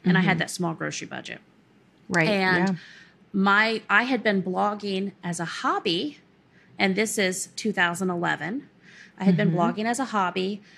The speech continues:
Speaker 1: I had really started my blog in two thousand eighteen, but, like, I felt the Lord prompt me to get up every day and blog before the kids. And my first blog was very much a homeschool mom encouragement blog. So every
Speaker 2: Yeah.
Speaker 1: morning I got up and I wrote this little article to encourage homeschool moms.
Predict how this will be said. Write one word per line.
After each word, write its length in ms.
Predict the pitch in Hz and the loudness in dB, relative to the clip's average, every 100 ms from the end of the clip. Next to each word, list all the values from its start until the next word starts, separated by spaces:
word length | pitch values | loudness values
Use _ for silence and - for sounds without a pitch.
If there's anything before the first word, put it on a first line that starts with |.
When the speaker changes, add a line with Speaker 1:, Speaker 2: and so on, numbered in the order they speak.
| - _ _ _ _ _ | -20 _ _ _ _ _
Speaker 1:
I 100 | 220 | 2
had 160 | 233 214 | 2 2
really 180 | 277 277 | 2 2
started 220 | 262 220 | 0 0
my 80 | 202 | 0
blog 280 | 196 196 | 2 2
in 60 | 190 | 0
two 160 | - 185 | -6 -2
thousand 320 | 180 175 175 | 0 0 -2
eighteen, 420 | 165 - 185 175 | -2 -2 0 0
but, 160 | 170 170 | -2 -2
like, 320 | 170 160 - _ _ | -2 -2 -16 _ _
I 100 | 202 | -2
felt 260 | 196 294 285 | 0 -2 0
the 100 | 214 | -2
Lord 320 | 202 202 185 | 0 -2 -4
prompt 320 | - 185 180 | -2 -2 -2
me 360 | 175 165 165 165 _ _ _ | -2 -2 -4 -8 _ _ _
to 80 | - | -8
get 180 | 190 208 | -2 2
up 100 | 214 | 4
every 200 | 202 185 | 2 0
day 200 | 175 180 | -2 0
and 140 | 170 165 | 0 0
blog 320 | 165 165 165 | -2 -2 -4
before 240 | 165 160 | -8 -8
the 80 | 151 | -10
kids. 420 | 143 - 147 143 | -8 -6 -6 -6
And 100 | - | -4
my 120 | 180 180 | -2 0
first 320 | 233 240 - | -2 -2 0
blog 220 | 190 175 | -2 -2
was 100 | 170 | -6
very 200 | 175 170 | -4 -2
much 180 | 170 160 | -2 -4
a 60 | 160 | -4
homeschool 360 | 170 175 - | -4 -4 -4
mom 220 | 165 156 156 | -6 -6 -8
encouragement 600 | 151 165 151 143 151 139 | -6 -4 -4 -6 -12 -10
blog. 260 | 143 101 | -14 -12
So 140 | - - | -12 -2
every 200 | 202 247 | -2 2
Speaker 2:
Yeah. 160 | 202 156 | 4 4
Speaker 1:
morning 120 | 156 | 2
I 60 | 156 | -2
got 220 | 185 185 | -2 -2
up 120 | 180 | -2
and 80 | 175 | -2
I 80 | 175 | -2
wrote 220 | 175 180 | -2 -4
this 160 | 180 - | -6 -6
little 140 | 170 | -4
article 380 | - 165 165 165 | -2 -4 -4 -8
to 120 | 160 165 | -8 -8
encourage 380 | 160 165 160 | -6 -8 -8
homeschool 280 | - 156 - | -10 -12 -12
moms. 280 | 143 - 160 | -14 -12 -14